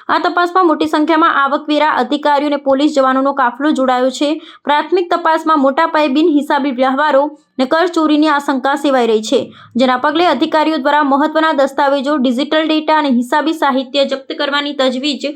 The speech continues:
હાથ ધરવામાં આવી છે. ઓફિસોની સાથે સાથે અંગત રહેઠાણોને પણ તપાસના દાયરામાં આવરી લેવામાં આવ્યા છે. આવકવેરા વિભાગની આ કાર્યવાહીથી આગામી બે ત્રણ દિવસ સુધી ચાલે તેવી શક્યતા છે.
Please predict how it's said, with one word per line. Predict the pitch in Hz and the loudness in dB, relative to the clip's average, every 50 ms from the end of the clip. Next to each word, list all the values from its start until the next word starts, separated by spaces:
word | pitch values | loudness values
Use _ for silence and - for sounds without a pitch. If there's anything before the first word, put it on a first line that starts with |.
| - - - _ - | -10 -20 -20 _ -6
હાથ | 285 302 311 262 | -4 -2 0 0
ધરવામાં | 294 269 277 277 294 311 285 | 2 2 2 2 2 2 0
આવી | 247 226 226 - | 0 -2 -4 -2
છે. | - 208 - - - _ _ _ - 240 269 | -2 -4 -4 -4 -14 _ _ _ -2 -2 -2
ઓફિસોની | 269 339 339 339 359 359 359 381 349 | 2 2 0 2 2 2 2 2 0
સાથે | 359 311 320 320 | 0 -2 -2 0
સાથે | 330 311 311 339 - - | -2 0 0 0 0 0
અંગત | 285 294 294 320 330 320 330 | 0 0 2 0 0 2 2
રહેઠાણોને | 311 285 285 294 285 294 285 285 294 294 294 294 294 | 2 2 2 0 -2 0 0 0 0 0 0 0 0
પણ | 302 302 294 311 311 - - _ _ - | 0 0 2 0 -2 -6 -16 _ _ -4
તપાસના | 277 277 320 320 320 330 339 339 330 320 294 | -2 0 0 0 0 -2 -2 -2 -2 0 2
દાયરામાં | 294 277 269 277 285 285 294 294 - 269 269 | 2 2 2 2 0 0 0 0 0 0 -2
આવરી | 262 254 294 277 277 | -2 -2 -4 -4 -2
લેવામાં | 277 277 277 285 294 285 | -2 0 0 0 0 0
આવ્યા | 269 277 269 269 277 | 2 2 0 0 0
છે. | - 294 302 302 - - 262 | -2 -2 -2 -2 -2 -2 -2
આવકવેરા | 269 294 339 330 294 302 302 302 302 | 0 0 -2 0 0 0 2 2 0
વિભાગની | 269 262 - 277 269 277 262 269 285 294 285 277 - 269 | 0 -2 -2 -2 -2 -2 -2 0 -2 -2 -4 -2 -2 -2
આ | 330 349 339 | -2 0 0
કાર્યવાહીથી | 302 277 269 269 262 277 302 294 294 - 269 277 285 285 - - _ _ - 180 285 | 0 2 2 2 2 2 0 0 -4 -6 -6 -6 -6 -8 -10 -20 _ _ -6 -4 -4
આગામી | 294 277 330 349 349 339 349 294 | -2 0 2 2 4 4 4 4
બે | 294 302 302 302 | 2 0 0 0
ત્રણ | 311 330 339 302 | 0 0 2 2
દિવસ | 285 302 311 311 | 2 0 0 0
સુધી | 285 247 294 269 - | -2 -4 -4 -4 -2
ચાલે | 339 330 320 294 285 302 294 - - _ - | -2 0 2 2 2 0 0 -6 -20 _ -6
તેવી | - 320 330 359 349 - | -4 0 0 0 0 0
શક્યતા | 302 - - 247 247 262 262 254 | -4 -2 -2 -2 0 0 -2 -2
છે. | - - 214 | 0 -4 -4